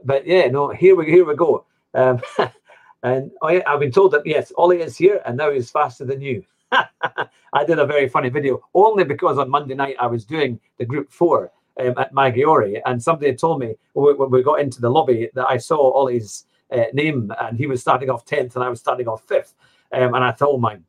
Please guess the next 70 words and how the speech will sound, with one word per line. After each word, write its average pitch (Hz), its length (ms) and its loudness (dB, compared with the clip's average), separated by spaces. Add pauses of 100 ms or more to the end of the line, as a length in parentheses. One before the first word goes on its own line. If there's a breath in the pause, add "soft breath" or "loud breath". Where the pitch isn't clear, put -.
goodness 110 400 -8
me, 110 220 -4 (120)
this 120 180 -10
is 110 80 -12
gonna 113 200 -6
be 113 140 -6
embarrassing. 117 580 -2 (340)
Um, 123 160 0
he's 127 100 2
gonna 127 180 0
come 131 220 -2
past 139 320 -4
me." 104 180 -4 (240)
And 135 80 -2
then 147 160 -2
somebody 165 280 0
said, 160 140 -2
"Oh, 170 80 4
he's 156 180 -2
in 175 120 0
the 147 140 -2
Alpha 160 320 2
Four 147 240 -4
C." 135 440 -10 (280)
And 131 120 -6
I - 20 -12
thought, 139 160 2
"Well, 139 120 6
I - 20 4
might 214 140 2
have 170 100 2
a - 80 -6
chance." 143 580 0 (340 soft breath)
Um, 131 280 -2
and 139 160 -6
sure 190 180 0
enough, 160 180 -2
I 139 80 -2
managed 156 280 -2
to - 80 -20
keep 170 140 -2
ahead 151 180 -2
of 127 80 -2
him, 110 100 -6
and 113 80 -10
I've 113 100 -6
ended 135 200 -2
up - 120 -6
finishing 127 380 -6
third. 170 380 -2 (320)
So 143 240 0
on 143 60 -2
that 185 200 2
video, 143 240 2
I 123 60 0
had 127 160 -4
to 127 80 -10
put, 151 280 -4
"I 127 140 -6
beat 135 280 -10
Basic 135 320 -4
Ollie." 135 200 0
It 107 60 -6
was 110 100 -12
my 127 80 -2
only 190 260 4
chance 160 300 0
I'd 139 80 -6
ever 151 160 -2
get, 147 260 -4